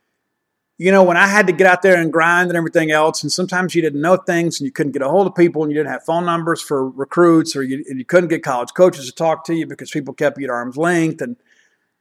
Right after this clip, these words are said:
and so sometimes you could say stuff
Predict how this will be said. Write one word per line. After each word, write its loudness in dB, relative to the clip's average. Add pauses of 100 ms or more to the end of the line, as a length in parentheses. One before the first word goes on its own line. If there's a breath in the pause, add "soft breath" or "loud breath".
(460)
and -4
so 2 (480)
sometimes 0
you 0
could 0
say 2
stuff 0